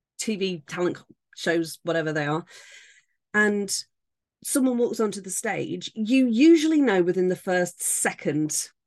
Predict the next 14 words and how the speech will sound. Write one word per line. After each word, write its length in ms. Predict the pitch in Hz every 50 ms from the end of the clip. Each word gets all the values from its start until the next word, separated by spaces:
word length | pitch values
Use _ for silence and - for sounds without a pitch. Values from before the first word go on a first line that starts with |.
| _ _ _ _
whether 220 | - 185 190 185 185
you're 200 | 185 180 185 175
safe 400 | 170 - - 208 185 190 - -
in 120 | 180 170
that 140 | 170 - -
person's 380 | - 175 160 151 - 160 160 -
hands 320 | - 156 147 147 143 151
or 40 | 151
not, 220 | 147 143 139 -
whether 200 | 165 185 180 190
you 200 | 196 190 196 190
can 240 | - - 208 190 185
just 380 | - 185 170 - - - _ -
sit 420 | - - - 247 233 - - -